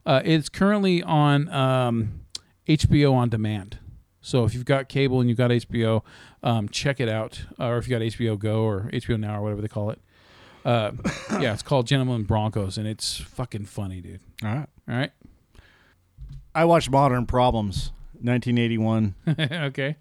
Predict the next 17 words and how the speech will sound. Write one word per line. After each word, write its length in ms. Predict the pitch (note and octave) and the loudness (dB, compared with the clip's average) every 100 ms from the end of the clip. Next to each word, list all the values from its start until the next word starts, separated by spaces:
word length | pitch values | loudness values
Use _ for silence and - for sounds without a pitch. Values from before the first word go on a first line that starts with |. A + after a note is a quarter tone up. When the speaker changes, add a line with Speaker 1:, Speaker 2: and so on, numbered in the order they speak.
| - | -2
Speaker 2:
Uh, 320 | A#2 A2 G#2+ | 0 2 0
it 80 | A2+ | 0
came 140 | C#3+ D#3 | 2 2
out 100 | - | 2
Christmas 360 | G#3+ - B2+ | 0 2 0
eighty-one, 400 | A#2+ A2+ G#2 F#2+ | 2 2 0 -2
actually. 460 | G#2 A#2+ G2+ G2 G2+ G#2 | -4 -6 -6 -6 -6 -10
Uh, 520 | - G#2 G2+ G2+ G2+ G#2 - | -6 -2 0 0 -2 -4 -8
directed 240 | - C#3 C#3+ | 0 0 2
by 140 | C#3+ | 0
Ken 260 | A#2 C#3+ C#3+ | 0 0 0
Shapiro, 600 | - B2+ C#3 C3+ C3 B2+ | -2 0 2 4 4 4
stars 320 | - A#2+ A#2 | 2 2 2
Chevy 260 | - C3+ B2 | 2 0 2
Chase, 420 | - A#2+ A2+ - | 2 2 2 -2
Patty 300 | - A#2+ A2+ | -2 0 2
D'Arbanville, 640 | A2 A2 A2 G#2+ G#2+ G#2 | 2 2 2 2 2 2